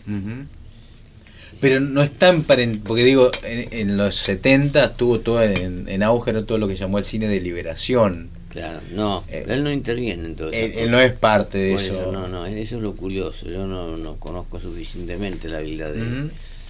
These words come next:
Speaker 2: de Soffici, pero no, no sé ni en el cine de liberación, ni siquiera si tuvo relación con con, con,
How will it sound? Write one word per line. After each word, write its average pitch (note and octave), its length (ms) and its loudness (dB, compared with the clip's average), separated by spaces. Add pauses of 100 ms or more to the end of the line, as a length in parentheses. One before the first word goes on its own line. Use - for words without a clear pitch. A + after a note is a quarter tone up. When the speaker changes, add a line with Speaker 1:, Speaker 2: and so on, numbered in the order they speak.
(240)
Speaker 2:
de G2 60 -12
Soffici, F#2+ 540 -6
pero E2+ 420 -6
no, E2+ 500 -6 (460)
no E2 140 -8
sé F#2 220 -4
ni E2 140 -8
en D#2 60 -8
el D2+ 80 -10
cine E2+ 220 -8
de E2+ 60 -8
liberación, E2 720 -2
ni F2 100 -6
siquiera F#2 320 -6
si - 120 -8
tuvo E2+ 240 -8
relación D#2+ 440 -8
con D#2 340 -8 (800)
con, D2 720 -8
con, D2 140 -8